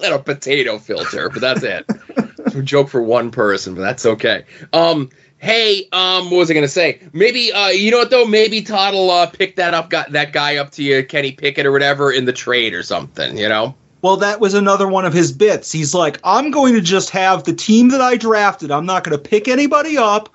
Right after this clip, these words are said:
Speaker 2: or drop anybody. It's just gonna be, this is the team I drafted, so this is the team I'm gonna have all season," which, A, is the second dumbest fantasy strategy behind picking a kicker in the sixth round, and B, <laughs> B, it's a silly little bit,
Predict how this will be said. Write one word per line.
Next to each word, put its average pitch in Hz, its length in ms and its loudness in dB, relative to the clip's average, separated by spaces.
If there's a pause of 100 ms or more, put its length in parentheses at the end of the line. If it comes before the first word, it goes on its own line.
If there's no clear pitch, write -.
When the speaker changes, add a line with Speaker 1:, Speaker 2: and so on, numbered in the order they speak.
(180)
Speaker 2:
or 143 140 0
drop 208 420 2
anybody. 220 480 4
It's 180 160 0
just 214 260 0
gonna 190 160 0
be, 170 140 2
this 156 320 0
is 240 80 -6
the 262 100 0
team 247 320 4
I 240 100 4
drafted, 196 520 0
so - 100 -2
this 160 140 4
is 165 80 -2
the 160 100 2
team 180 220 0
I'm 156 160 2
gonna 131 120 2
have 120 180 0
all 226 240 4
season," 139 420 2
which, 120 160 0 (100)
A, 185 440 2 (400)
is 180 340 4
the 165 100 2
second 214 600 0
dumbest 185 580 -2
fantasy 180 380 0
strategy 202 480 0
behind 170 420 0
picking 175 320 -2
a 127 60 0
kicker 180 340 -2
in 170 100 4
the 147 60 4
sixth 143 360 0
round, 160 420 2 (480)
and 170 400 -2
B, 226 480 4 (440)
<laughs> 320 420 -2
B, 285 160 6
it's 214 120 2
a 240 80 -4
silly 262 360 2
little 262 220 2
bit, 269 300 -2